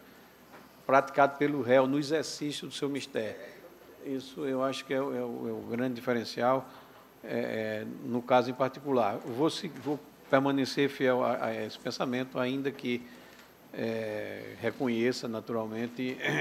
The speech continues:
<clears throat> a gravidade, principalmente hoje em dia, que, que se tanto tem, tem, é, se tem combatido esse tipo,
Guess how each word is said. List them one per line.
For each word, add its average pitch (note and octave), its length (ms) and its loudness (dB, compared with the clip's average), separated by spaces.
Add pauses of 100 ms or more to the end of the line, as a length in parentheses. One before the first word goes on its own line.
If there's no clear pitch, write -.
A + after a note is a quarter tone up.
(100)
<clears throat> D3+ 340 -6
a A2+ 60 -4
gravidade, A2+ 640 0 (760)
principalmente B2+ 500 2
hoje B2 420 2
em G#2+ 120 -2
dia, A#2+ 260 2
que, - 180 -12 (760)
que A2 140 -14
se - 220 -14
tanto B2 320 0
tem, A#2 380 -6 (160)
tem, A#2 160 -6 (340)
é, A2 320 -6 (720)
se - 100 -20
tem B2+ 140 -2
combatido A#2+ 720 0 (540)
esse A#2+ 260 -4
tipo, B2 580 -4